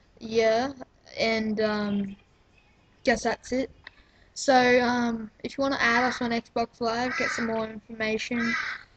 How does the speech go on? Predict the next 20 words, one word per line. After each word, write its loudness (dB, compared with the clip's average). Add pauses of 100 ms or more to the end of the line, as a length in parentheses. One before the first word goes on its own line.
um, 0
add 2
us 0
on -2
Stone -2
Unit 0
and -6
Cammy -4
Brown. -2
So -2
Stone -4
Unit -4
is, 0
um, -2 (360)
all 0
capitals, -2 (140)
S -2
T -4
O 0
N -2